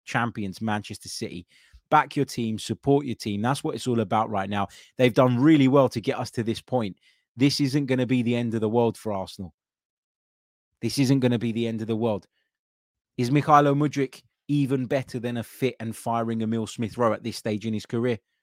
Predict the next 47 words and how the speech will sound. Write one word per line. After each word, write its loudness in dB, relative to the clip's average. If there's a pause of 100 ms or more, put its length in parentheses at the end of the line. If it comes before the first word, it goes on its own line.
(680)
Nobody 0
can -4
really -4
say -2
that, -4
can -6
they? -2
Because -4 (540)
half 6
of -4
the -4
people -2
that -2
are -18
crying 0
about -4
the -14
fact -6
that -10
we've -6
missed -4
out -2
on -8
this -6
deal 2 (240)
haven't 2
ever 2
watched -2 (280)
Mudryk 0
play -2
for -6
ninety -2
minutes. -6 (320)
And -4
that's -2
the -4
reality 2
of -8
it. -10 (440)
And 0
I 2
said 4
all 4
of 4
these -2
same -2
things -4